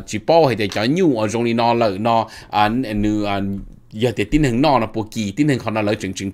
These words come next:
tao bao, hay thì bùa mua nó chỉ, tu virus nọ, tu cá mò nọ lỡ chơi tàu thầu lu Ờ, thầu lúc lâu liền tôi xong ở phá nâng cầu ý, chỉ ở chớ tàu, lời report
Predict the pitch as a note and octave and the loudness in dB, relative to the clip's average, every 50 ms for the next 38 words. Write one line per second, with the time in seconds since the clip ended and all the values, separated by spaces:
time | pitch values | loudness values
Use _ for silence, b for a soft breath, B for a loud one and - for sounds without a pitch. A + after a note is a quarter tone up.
0 | - - A#2+ A2 G#2+ - - C3 C#3 C#3 C3+ B B B B B G2+ G#2 F#2 G#2+ | -4 -2 0 0 0 2 4 6 6 6 4 B B B B B -2 -2 -2 -2
1 | - - G2+ B2 D3 C#3 B2 C3+ C#3+ - - A#2 G#2 F#2+ B B B B B - | -4 -4 -4 -2 0 2 2 2 0 -2 -2 -4 -6 -6 B B B B B 4
2 | D#3+ E3 E3+ D#3+ E3 E3 E3 E3+ E3+ D#3+ E3 F3+ F3+ - - F3 F3 E3+ E3+ E3+ | 6 6 6 8 6 6 6 6 6 6 4 4 4 2 2 4 6 8 8 6
3 | E3 E3 D#3 D3 D3 G3 G3 G#3+ G#3+ G#3 G#3 G3+ G3+ G#3 G#3+ G3+ F3+ D#3 C#3+ C3+ | 6 4 2 2 4 4 4 4 4 6 6 8 8 8 8 6 6 6 6 6
4 | A#2+ A#2+ C3 D3 C#3+ - - F3+ F#3+ G3 F#3+ - D3 C#3 C3+ C3 C3+ B2+ G#2+ A2+ | 6 6 4 2 2 0 2 4 4 4 4 4 4 4 4 2 2 0 0 0
5 | C#3+ D#3+ D#3 - - _ - D3+ C#3+ B2 A#2 - B2 A#2 A2+ D3+ C#3+ - F3+ F3 | 0 0 -2 -4 -6 _ 4 6 6 6 4 0 -2 -2 0 0 2 4 4 4
6 | F3+ D#3 C3 C#3 E3 D3 C3+ - C#3 C3 C3 - - D#3+ E3 - - A#2+ A2 C3 | 6 4 4 4 4 2 2 2 0 0 0 0 0 0 0 0 0 0 2 2
7 | C3+ C3+ B2+ C3 B2+ B2 A2+ A2+ - E3+ F#3+ A#3 B3 A3 B2 F2 - b b b | 2 2 2 2 2 0 -2 -2 -2 0 2 2 2 2 0 -2 -6 b b b
8 | - A#2 A#2+ G#2+ G2 - D3 - - - - A#2 G#2+ B B B B F#2 A2 C3 | -2 0 0 0 0 0 0 0 0 0 0 -2 -2 B B B B 2 2 4
9 | C3 B2+ A#2 - - - C4 C4 D#3+ - | 4 2 0 -2 -2 2 4 4 4 4